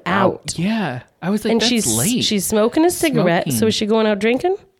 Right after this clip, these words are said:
Speaker 3: <laughs> That's what I thought.
Speaker 2: She's, like, eight months pregnant over <laughs> here, and she's like, "I'm going the fuck out."
Speaker 1: I
Speaker 2: Merry Christmas, Frankie,
Speaker 3: <laughs>
Speaker 2: Angel.
Speaker 1: But the whole
Speaker 2: What?
Speaker 1: scene is like she's about to leave this kid.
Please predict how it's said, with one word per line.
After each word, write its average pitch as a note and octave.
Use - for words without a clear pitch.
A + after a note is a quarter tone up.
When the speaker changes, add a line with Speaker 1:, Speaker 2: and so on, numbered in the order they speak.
Speaker 3:
<laughs> -
That's F#3+
what D4
I G#3+
thought. A3
Speaker 2:
She's, C#4+
like, C#4
eight B3
months B3+
pregnant D4
over G#3
<laughs> F#3+
here, A#3
and G#3+
she's A#3+
like, G3
"I'm G#3
going F#3
the D3
fuck F#3+
out." E3
Speaker 1:
I B2
Speaker 2:
Merry B3+
Christmas, C#4
Frankie, A3+
Speaker 3:
<laughs> A3
Speaker 2:
Angel. A3
Speaker 1:
But -
the D3
whole G3
Speaker 2:
What? -
Speaker 1:
scene G#3+
is A#2+
like A#2+
she's D#3
about A#2
to F2+
leave F2
this D#2
kid. C#2